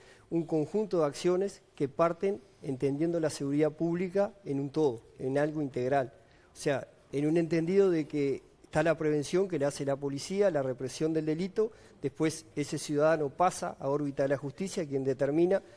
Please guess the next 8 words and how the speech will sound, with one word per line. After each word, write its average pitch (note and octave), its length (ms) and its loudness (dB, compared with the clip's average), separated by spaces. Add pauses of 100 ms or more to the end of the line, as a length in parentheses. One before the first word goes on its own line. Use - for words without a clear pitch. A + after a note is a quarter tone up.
(160)
su - 180 -6
procesamiento C#3 720 -2
o D#3 60 2
no, F#3 340 0
y C3+ 120 -2
ahí C#3+ 120 4
es D3+ 80 -2
cuando, C#3 360 -2